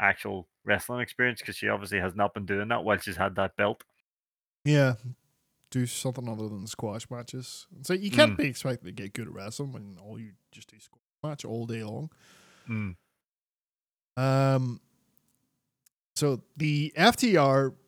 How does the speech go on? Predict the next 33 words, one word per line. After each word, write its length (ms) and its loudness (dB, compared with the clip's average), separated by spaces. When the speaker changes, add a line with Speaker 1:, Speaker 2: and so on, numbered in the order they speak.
Speaker 2:
uh, 460 -2
versus 340 -2
Lethal 280 0
and 100 -2
Jarrett 420 -2
for 120 -6
the, 340 -10
the 220 -12
tag 260 -4
titles. 640 -2
Um, 840 0
so 560 2
we, 200 0
we 160 0
had 260 6
on, 260 0
on 220 -4
Dynamite, 720 -4
uh, 360 0
not 260 2
so 100 2
much 220 2
a 40 -4
match, 440 -6
but 460 -6
just, 380 -6
uh, 200 -6
F 180 -6
T 160 -4
R 160 -4
coming 240 -4
down 200 -2
to 100 -6